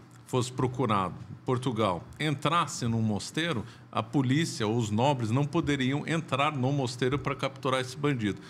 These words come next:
Só poderiam entrar no mosteiro com autorização do abade. Imagina só se tivesse algum nobre a ousadia de chegar numa paróquia e sair convocando <laughs> homens pra guerra, como acontece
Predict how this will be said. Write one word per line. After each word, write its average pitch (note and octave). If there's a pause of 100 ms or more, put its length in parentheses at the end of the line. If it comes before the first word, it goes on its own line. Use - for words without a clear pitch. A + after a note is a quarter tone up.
(180)
Só C3+
poderiam D3+
entrar A#2
no A#2
mosteiro D#3
com -
autorização D#3+
do D#3
abade. A#2 (380)
Imagina D3+
só D#3
se D3+
tivesse C#3
algum D3
nobre D3+ (240)
a -
ousadia F3+
de F#3+
chegar B2+
numa B2
paróquia B2+
e F#3+
sair E3+
convocando D#3
<laughs> B2
homens B2
pra C3+
guerra, A2
como A#2
acontece A2+